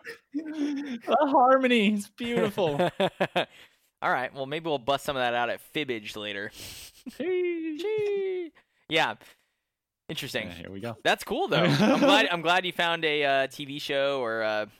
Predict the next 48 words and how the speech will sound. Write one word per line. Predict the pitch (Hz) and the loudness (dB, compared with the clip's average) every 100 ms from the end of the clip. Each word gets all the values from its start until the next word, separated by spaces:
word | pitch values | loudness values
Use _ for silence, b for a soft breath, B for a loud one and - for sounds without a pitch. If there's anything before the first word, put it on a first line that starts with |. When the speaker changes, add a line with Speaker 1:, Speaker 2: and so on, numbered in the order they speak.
| - | -14
Speaker 2:
you | 123 | -8
know, | 101 107 | -6 -6
some | - 143 | -8 -6
sort | 131 117 | -6 -4
of, | 107 | -4
like, | 107 | -4
documentary | - 113 113 113 117 110 | 0 -2 -2 -6 -6 -6
series | - 110 104 | -6 -6 -6
or | 104 | -6
whatever | 101 107 110 104 | -4 -4 -4 -8
to, | - 95 101 _ - | -6 -8 -8 _ -14
to | |
get | 113 101 | -10 -8
interested | 113 117 - 82 | -10 -12 -10 -10
in. | 85 101 _ _ _ _ _ _ | -10 -12 _ _ _ _ _ _
I'm | - | -6
Speaker 1:
Yeah, | 208 | -2
Speaker 2:
s-, | |
Speaker 1:
I've | 110 | 0
Speaker 2:
it's | 254 | 2
Speaker 1:
watched | 226 | 0
Speaker 2:
surprising | 269 214 294 | -2 0 2
Speaker 1:
pretty | - 180 | 0 -2
much | 143 | -2
Speaker 2:
it, | |
Speaker 1:
all | 165 | 0
of | |
Speaker 2:
how | 160 | 0
Speaker 1:
them, | 156 | -2
Speaker 2:
much | 156 | -4
you | 156 | -2
Speaker 1:
but | 139 | 0
Speaker 2:
like | 143 131 | 0 -2
games, | 131 143 143 131 | -6 -4 -4 -4
and | 123 | -4
I | 123 | -2
know | 131 | -2
you've, | 127 113 | -4 -10
you've, | - 120 107 - - | -12 -12 -12 -16 -8
you | 113 | -6
know, | 104 | -4
been | 107 120 | -6 -6
reader, | 113 127 123 120 120 | -8 -6 -4 -2 -4
you've | 135 127 | -6 -6
been | |
a | 120 | -4
reader | 117 123 120 | -4 -6 -6
historically. | 123 - 120 117 123 117 113 | -8 -6 -6 -6 -6 -6 -6